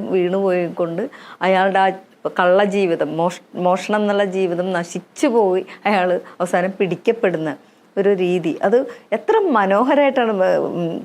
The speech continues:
പത്മരാജൻ ചെയ്തിരിക്കുന്നത്. അതിൻ്റെ ഓരോ ഷോട്ടും, ആ, അതുപോലെ ബീന, ഉം, ഏ, എന്താ,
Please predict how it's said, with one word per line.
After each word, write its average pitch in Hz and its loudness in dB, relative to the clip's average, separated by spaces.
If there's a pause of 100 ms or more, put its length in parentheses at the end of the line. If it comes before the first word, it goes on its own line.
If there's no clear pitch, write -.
പത്മരാജൻ 185 0
ചെയ്തിരിക്കുന്നത്. 160 -4 (160)
അതിൻ്റെ 170 -2 (100)
ഓരോ 175 0
ഷോട്ടും, 160 -2 (540)
ആ, 160 -2 (280)
അതുപോലെ 160 0
ബീന, 170 0 (220)
ഉം, 156 -4 (100)
ഏ, 156 -4 (540)
എന്താ, 156 -4